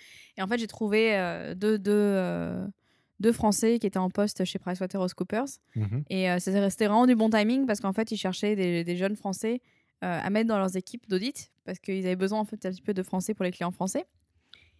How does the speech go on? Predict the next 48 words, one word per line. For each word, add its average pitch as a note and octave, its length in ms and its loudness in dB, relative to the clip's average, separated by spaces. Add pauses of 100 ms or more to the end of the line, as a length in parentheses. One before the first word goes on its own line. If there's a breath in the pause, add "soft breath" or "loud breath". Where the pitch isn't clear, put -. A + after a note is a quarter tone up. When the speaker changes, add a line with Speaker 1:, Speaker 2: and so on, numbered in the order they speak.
(140 soft breath)
Speaker 1:
Et G3 60 -4
il - 40 -2
se - 60 -12
trouve C4 140 -10
qu'à B3 80 -4
l'époque, A3+ 280 -6
il A#3 40 -12
y - 20 -10
avait F#3 60 -10
pas A3 120 -14
beaucoup A3+ 240 -10
de A#3+ 60 -12
Français G#3 360 -4
qui A3+ 60 -6
étaient G3 140 -4
au F#3 60 2
Japon G3+ 440 -2
et A3+ 60 -2
qui - 100 -12
parlaient F#3+ 160 -2
japonais F#3 460 -2
et - 20 -4
qui A#3 120 -8
voulaient G3 120 0
faire A3 140 0
de G#3 60 0
l'audit. G3 360 -4
Donc, F#3 280 -10
euh, E3+ 420 -4 (100)
ils G3 200 -8
ont F#3 280 -6 (120)
de G3+ 80 -4
suite, - 400 -10
euh, E3+ 400 -6 (640)
eux, G#3+ 160 2
ils G3+ 100 -2
ont F3+ 160 -6 (240)
tout G#3 80 -4
de A3 40 -2
suite A3 160 -2
eu A3 80 -2
un F#3 100 0
très G#3 140 -4
bon G3+ 120 -4
feeling G#3+ 380 -4
et - 20 -6
moi E3+ 160 -6
aussi. A#3+ 280 -8